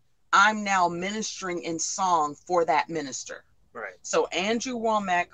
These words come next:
Speaker 1: who has a Bible college that I couldn't even go to, now the Lord has paired me up to actually minister in song on his worship team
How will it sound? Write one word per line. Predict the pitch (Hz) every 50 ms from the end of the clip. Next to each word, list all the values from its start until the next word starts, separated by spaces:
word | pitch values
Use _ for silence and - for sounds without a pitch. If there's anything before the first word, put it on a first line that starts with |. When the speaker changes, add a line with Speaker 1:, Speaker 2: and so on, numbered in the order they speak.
| _ -
Speaker 1:
who | - 156 156
has | 151 170 175 185 196 190
a | 202
Bible | 185 196 190 180 175 180
college | - - 170 160 160 156 151 -
that | 151 143
I | 139 139
couldn't | - - - 196 185
even | 190 175 165 156 151
go | 143 170 180 185 185
to, | 180 - 160 151 143
now | 143 151 156 185 214 220
the | 202 180
Lord | 170 160 165 165 170 165
has | 151 151 - - -
paired | - 175 170 165 160
me | 156 143 - -
up | 147 - -
to | - - -
actually | 151 160 - - - 156 151 147
minister | 147 143 151 170 185 208 214 214 - - - 160 151 151 151 _ _ _ _ _ _ _
in | - 170 160 156
song | 156 - - - 196 196 196 190 180 160 - -
on | - 151 151 156
his | 170 170 156 - -
worship | 147 156 180 196 196 - - - - -
team | - - 147 131 127 123 120 127